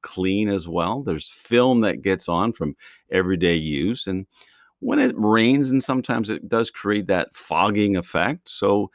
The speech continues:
having a clean windshield, not just on the outside, but on the inside, is a good idea to make sure that you can still cl-, see clearly, uh,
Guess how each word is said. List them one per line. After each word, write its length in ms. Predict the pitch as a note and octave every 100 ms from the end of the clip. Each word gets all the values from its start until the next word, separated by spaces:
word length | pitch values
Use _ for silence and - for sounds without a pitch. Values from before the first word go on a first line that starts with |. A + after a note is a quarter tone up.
| _
having 340 | - - C#4+ A3+
a 80 |
clean 420 | C3 - C#3+ C3 G#2+
windshield, 500 | A2 A#2+ - B2 A2
not 260 | G2+ E2
just 180 | F#2+ F#2
on 140 | F2
the 140 | E2+ E2
outside, 520 | E2+ - G2+ B2+ D3 - _ _
but 120 | A#2 C#3
on 140 | D#3
the 120 | D3+ C3
inside, 760 | F3+ C4+ - A2 E2+ E2+ F2+ F2 - -
is 160 | G2 G2+
a 40 |
good 160 | A2 B2+
idea 260 | A#2+ G#2+ G#2
to 60 |
make 180 | G2 F#2+
sure 160 | - F2
that 100 | D#2
you 160 | F2+
can 80 | F#2
still 300 | F2+ F#2+ E2+
cl-, 220 | - C3 -
see 300 | - - A#3+
clearly, 600 | A#3+ - F2+ F2+ F2 F#2 _ - - - -
uh, 300 | E2 F2